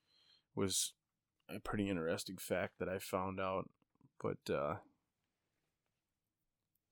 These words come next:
two albums that went gold, that's pretty crazy. Um, not many comedy albums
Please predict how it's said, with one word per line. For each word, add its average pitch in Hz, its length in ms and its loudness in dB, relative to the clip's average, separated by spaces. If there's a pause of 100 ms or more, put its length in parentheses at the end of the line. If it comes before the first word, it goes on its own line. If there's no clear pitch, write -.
(120)
two 123 220 10
albums 92 380 8
that 98 120 4
went 95 220 0
gold, 95 380 0
that's 101 200 0
pretty 92 240 2
crazy. 98 580 0 (1300)
Um, - 240 -6 (760)
not 101 200 2
many 104 260 8
comedy 95 480 4
albums 98 560 0